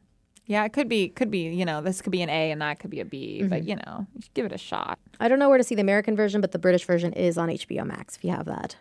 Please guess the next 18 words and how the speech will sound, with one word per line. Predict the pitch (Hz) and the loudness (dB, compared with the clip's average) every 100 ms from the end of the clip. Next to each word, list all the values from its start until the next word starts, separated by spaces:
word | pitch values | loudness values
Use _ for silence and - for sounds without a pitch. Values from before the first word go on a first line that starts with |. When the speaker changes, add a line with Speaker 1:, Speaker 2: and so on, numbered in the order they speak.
| _ _ _ _ _ | _ _ _ _ _
Speaker 1:
Oh. | 170 160 196 190 160 | -8 -2 0 0 -2
Speaker 2:
So | 143 | -2
you | 170 | 0
can | 175 | 0
go | 175 | 0
check | 208 202 | 0 -2
that | 254 | 0
out. | 294 320 294 311 - | 0 2 2 0 0
Speaker 1:
You | 277 185 | 6 10
need | - 440 | 10 10
Speaker 2:
Ooh. | |
Speaker 1:
internet | 180 196 - | 8 6 2
for | - 139 | -2 0
that, | 135 - | 0 -2
though, | - - | -6 -6
don't | 143 160 | -6 -6
you? | 175 | -4
Speaker 2:
Yeah. | 185 | -2